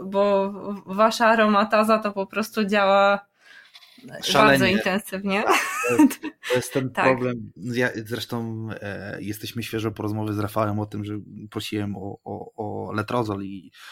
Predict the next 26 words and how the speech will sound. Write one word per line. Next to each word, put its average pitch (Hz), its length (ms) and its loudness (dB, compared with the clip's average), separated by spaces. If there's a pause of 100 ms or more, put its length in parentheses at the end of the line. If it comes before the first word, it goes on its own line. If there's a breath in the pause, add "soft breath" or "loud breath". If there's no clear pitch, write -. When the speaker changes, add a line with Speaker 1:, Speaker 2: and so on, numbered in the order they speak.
(160 loud breath)
Speaker 2:
e, 92 120 -16 (100)
Rafał 104 260 -4
do 104 80 -6
mnie 104 160 -4
mówi: 101 200 -8
„Ty, 101 240 -6
ale 104 100 -6
co 120 120 -8
ty 113 80 -12
chcesz 101 180 -8
zbombardować 104 680 -4
sobie, 98 460 -6
e, 92 160 -6
całe 101 300 0
estro?” 107 340 -4
Ja 110 120 -2
mówię: 107 180 -4
„No 120 140 -4
tak, 156 240 -2
no 110 80 0
bo 104 180 -2
jedzenie 110 320 0
trzech 110 200 -6
tabletek 107 400 -4
Symexu 104 400 -6
<laughs> - 20 -20